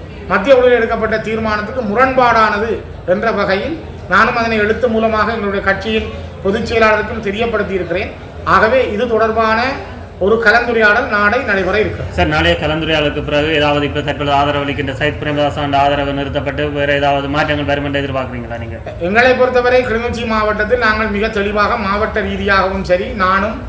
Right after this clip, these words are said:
Speaker 1: தெளிவாகவே சொல்லியிருக்கிறோம். நாங்கள் தமிழ் பொது வேட்பாளருக்கு எங்களுடைய ஆதரவு என்பதில் நாங்கள் இம்மி அளவும்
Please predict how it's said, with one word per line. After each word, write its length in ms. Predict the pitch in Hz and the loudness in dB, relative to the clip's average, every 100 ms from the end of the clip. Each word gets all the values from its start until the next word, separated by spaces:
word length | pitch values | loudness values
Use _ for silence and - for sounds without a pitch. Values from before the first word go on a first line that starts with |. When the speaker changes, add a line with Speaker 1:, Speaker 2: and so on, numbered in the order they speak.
| - - - | -12 -14 -4
Speaker 1:
தெளிவாகவே 520 | 196 240 247 240 240 | 0 4 4 4 4
சொல்லியிருக்கிறோம். 560 | 247 208 214 202 196 240 | 0 -2 -2 -4 -4 -4
நாங்கள் 320 | 220 208 226 | -2 0 -2
தமிழ் 260 | 196 185 220 | -2 -2 -2
பொது 320 | 220 208 220 | -2 0 2
வேட்பாளருக்கு 540 | 196 196 185 190 185 | 2 0 0 0 0
எங்களுடைய 340 | 240 214 196 190 | 0 -2 0 2
ஆதரவு 360 | 185 196 190 | 2 2 0
என்பதில் 360 | 185 180 180 269 - - - | 0 0 0 -2 -8 -10 -6
நாங்கள் 280 | 175 190 233 | 2 4 4
இம்மி 240 | 220 214 226 | 2 0 2
அளவும் 340 | 202 202 262 | 2 0 -4